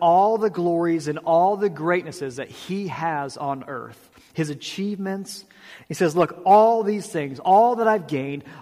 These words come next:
all that I've had, like, I count it as loss, as if nothing, it does not hold any weight compared to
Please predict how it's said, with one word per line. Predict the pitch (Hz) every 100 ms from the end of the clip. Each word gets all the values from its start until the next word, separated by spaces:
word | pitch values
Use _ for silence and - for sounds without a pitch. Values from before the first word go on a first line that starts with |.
| -
all | 180 220 254
that | 240 220
I've | 208
had, | 139 170 151 123 123 - _
like, | 151
I | 147
count | - - 190 202
it | 202
as | 160 147
loss, | 139 151 143 127 -
as | 151 151
if | 156
nothing, | 156 160 175 202 196 123 110 156
it | 190 156
does | 175 208
not | 190 151
hold | 165 160 - -
any | 208 233 247 233
weight | 175 156 135 -
compared | - 147 - 180 190 185
to | - 143 131